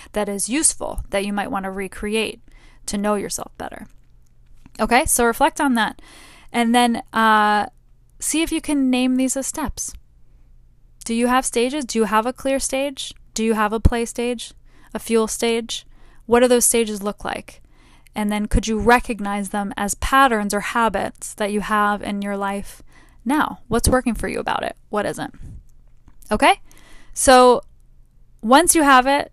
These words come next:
it's great, and you can recreate it again and again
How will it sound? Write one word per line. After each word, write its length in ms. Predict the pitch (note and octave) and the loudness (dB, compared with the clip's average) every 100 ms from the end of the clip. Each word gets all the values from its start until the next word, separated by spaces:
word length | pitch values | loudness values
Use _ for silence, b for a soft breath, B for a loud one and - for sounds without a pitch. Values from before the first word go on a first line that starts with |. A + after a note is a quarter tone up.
| - | -14
it's 160 | - A3 | -6 -6
great, 440 | - A#3 A3 B3 - - | -2 0 0 -2 -6 -16
and 160 | - A3 | -2 0
you 140 | A3+ | 0
can 400 | A3+ A#3 A3 A3+ - - | 0 0 0 -4 -8 -16
recreate 880 | A3+ G#3+ B3 C4+ C4 - B3 A3+ G#3+ | -10 -2 2 2 0 -2 -2 0 -2
it 240 | G#3+ G#3+ - b b b b b _ - - | -2 -4 -8 b b b b b _ -20 -10
again 340 | A3+ A3 G#3+ G#3+ | -6 -2 0 0
and 120 | G#3+ | -2
again 340 | G3+ - F#3+ | -4 -6 -8